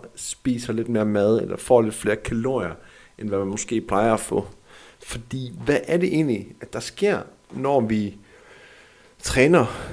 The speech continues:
og, og spiser mere mad, end, end det vi plejer at spise? Det kunne jeg egentlig godt tænke mig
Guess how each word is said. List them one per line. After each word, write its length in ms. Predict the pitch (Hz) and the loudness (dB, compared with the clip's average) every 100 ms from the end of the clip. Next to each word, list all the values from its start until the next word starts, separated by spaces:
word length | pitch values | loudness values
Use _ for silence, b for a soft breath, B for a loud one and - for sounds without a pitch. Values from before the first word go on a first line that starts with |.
| B - | B 2
og, 240 | 127 117 | 6 6
og 100 | 120 | 4
spiser 320 | - 185 160 | 2 2 4
mere 160 | 143 151 | 4 6
mad, 360 | 131 139 160 180 | 8 6 4 2
end, 220 | 120 117 | 2 2
end 140 | 131 | 2
det 100 | 135 | 0
vi 60 | 135 | -2
plejer 220 | 127 131 | -4 -4
at 60 | 143 | -4
spise? 280 | - 139 - | -6 -8 -6
Det 100 | 147 | -2
kunne 80 | |
jeg 40 | 143 | -2
egentlig 180 | 139 139 | 0 -2
godt 40 | |
tænke 240 | 156 151 | -4 -4
mig 140 | 151 | -2